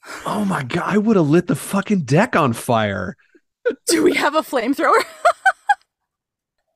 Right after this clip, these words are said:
Speaker 2: The
Speaker 1: Yeah.
Speaker 2: tour that got shat on happened at one P M.
Speaker 1: So two hours later, they were, wow.
Speaker 2: How long did it take them to get back to port,
Speaker 1: Yeah.
Speaker 2: get everybody off,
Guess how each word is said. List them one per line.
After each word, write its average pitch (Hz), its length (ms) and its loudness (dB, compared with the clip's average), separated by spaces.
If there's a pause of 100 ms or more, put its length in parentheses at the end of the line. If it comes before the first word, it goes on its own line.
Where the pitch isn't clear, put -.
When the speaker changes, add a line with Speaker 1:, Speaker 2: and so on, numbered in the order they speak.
(120)
Speaker 2:
The 320 80 -2
Speaker 1:
Yeah. - 60 -4
Speaker 2:
tour 392 220 0
that 440 140 -2
got 294 180 0
shat 359 320 0
on 294 180 -2
happened 277 380 -4
at 202 240 -4
one 202 460 -2
P 180 260 -8
M. 180 460 -6 (960)
Speaker 1:
So 113 240 -10
two 208 320 0
hours 165 360 -6
later, 147 480 0 (420)
they 123 160 2
were, 127 320 -2 (240)
wow. 104 360 -6
Speaker 2:
How 294 240 2
long 349 220 6
did 330 120 2
it 262 120 -4
take 254 180 -4
them 254 160 0
to 202 100 -10
get - 220 -2
back 254 220 0
to 339 120 -6
port, 196 380 -4 (560)
Speaker 1:
Yeah. 107 140 -6
Speaker 2:
get - 160 4
everybody 339 480 4
off, 180 540 0